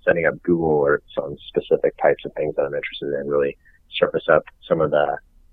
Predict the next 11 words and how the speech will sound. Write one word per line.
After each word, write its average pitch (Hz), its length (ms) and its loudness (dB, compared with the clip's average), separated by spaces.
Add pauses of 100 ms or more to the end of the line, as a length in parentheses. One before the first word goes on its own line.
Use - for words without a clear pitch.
(200)
uh, 76 160 -10
the 82 80 -2
more 78 220 4
niche 73 520 -4 (240)
publications 82 680 0
that 76 140 4
potentially 82 400 2
have 78 140 2 (160)
a 78 80 -2
lot 76 240 2
more 73 340 0